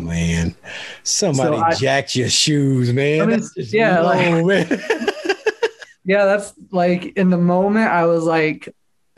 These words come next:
Speaker 2: so we stayed at a, a Super eight in Durango the night before. And I, um, like,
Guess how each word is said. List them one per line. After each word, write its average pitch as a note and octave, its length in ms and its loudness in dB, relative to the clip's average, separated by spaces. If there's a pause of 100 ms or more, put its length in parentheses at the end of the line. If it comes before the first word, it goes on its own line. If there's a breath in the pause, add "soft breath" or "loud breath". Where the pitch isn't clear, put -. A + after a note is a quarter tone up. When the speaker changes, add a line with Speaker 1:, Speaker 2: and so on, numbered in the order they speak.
(280 loud breath)
Speaker 2:
so D3 760 -2
we E3+ 240 0
stayed F3+ 320 0
at E3+ 100 2
a, C#3+ 440 0
a C3 40 -4
Super D#3 460 -2
eight D3 240 0
in D3 100 2
Durango C#3 480 0
the C#3 100 0
night C#3 240 0
before. C3+ 520 -2 (540 soft breath)
And C3 520 0
I, C3 920 0 (180)
um, B2+ 280 0
like, B2+ 280 -2